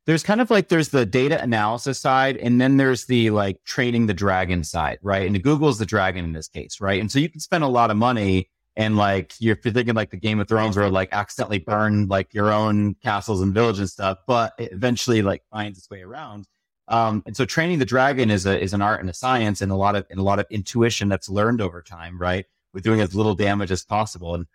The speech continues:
hopefully as good as some of the non-automated work, but still, you still have to be great at advertising, great at, get, at, like, with Google keyword strategy,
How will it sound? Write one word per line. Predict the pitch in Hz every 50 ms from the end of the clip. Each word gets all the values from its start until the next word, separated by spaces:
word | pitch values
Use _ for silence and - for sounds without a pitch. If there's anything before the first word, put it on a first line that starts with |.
| _ _
hopefully | - 135 139 139 - 143 131 123 117 110 - - _ -
as | 127 127 131 135 113
good | - - 131 135 131
as | 123 113 107 104 95 -
some | - - - - 123 117
of | 107 95
the | 98
non-automated | 101 104 110 113 120 123 131 127 120 - - 92 95 95 92 92 90 90 90 85 -
work, | 95 90 87 90 _ _ _ _ _ _ _ _ -
but | 110 104 - -
still, | - - - 127 107 95
you | 90 92
still | - - 143 139
have | 139 131
to | - 110
be | 104
great | 92 - - 107 110 110
at | 107 98
advertising, | 95 92 92 90 95 90 - 101 92 92 92 101 98 92
great | - 92 90 90
at, | 90 82 - _
get, | - - 90 90 87 - _ _ _ _ _ -
at, | 90 95 95 92 - -
like, | 95 87 - -
with | 98 87
Google | 87 113 107 98 104 98
keyword | - - 110 104 98 101 101 98
strategy, | - - - 98 92 92 92 95 85 87 95 95 92 92 -